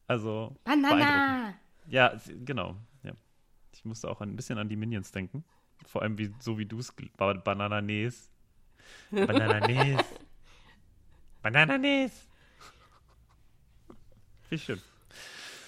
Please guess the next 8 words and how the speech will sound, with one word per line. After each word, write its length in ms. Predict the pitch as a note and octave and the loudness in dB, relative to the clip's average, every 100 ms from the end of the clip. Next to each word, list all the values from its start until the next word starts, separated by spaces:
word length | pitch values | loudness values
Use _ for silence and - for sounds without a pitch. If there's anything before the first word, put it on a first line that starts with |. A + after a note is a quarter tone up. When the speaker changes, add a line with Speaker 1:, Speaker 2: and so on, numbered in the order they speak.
| - | -10
Speaker 2:
Ich 160 | E3+ - | -8 -8
find 140 | F#3 | -6
die 60 | E3 | -4
Minions 360 | D#3+ D3+ D3 | -2 -2 -4
einfach 240 | C#3+ D3+ D3 | -8 -12 -14
witzig. 480 | - - - - - _ - - - - - - | -20 -20 -20 -20 -20 _ -20 -20 -20 -20 -20 -20
Speaker 1:
Das, 220 | - - | -20 -16
äh, 360 | - C#2+ - | -12 -8 -8